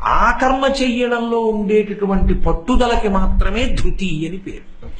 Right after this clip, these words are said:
అందులో ఇవాళ ఉన్నటువంటి ప్రపంచంలో ఎక్కడ ఏ మాట వాడకూడదో ఆ మాటనే వాడడం ప్రారంభమైపోయింది. నేను అలా అన్నాను కాబట్టి ఒక మాట మీతో మనవి చేస్తాను.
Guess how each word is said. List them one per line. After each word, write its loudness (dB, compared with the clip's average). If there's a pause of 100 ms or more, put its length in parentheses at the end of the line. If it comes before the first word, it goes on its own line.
(420)
అందులో 2
ఇవాళ 0
ఉన్నటువంటి 0
ప్రపంచంలో 0 (800)
ఎక్కడ 2
ఏ 2
మాట 0
వాడకూడదో 2
ఆ 2
మాటనే 0
వాడడం 0
ప్రారంభమైపోయింది. -4
నేను -2
అలా 0
అన్నాను 0
కాబట్టి -2
ఒక -2
మాట 0
మీతో 0
మనవి 2
చేస్తాను. 0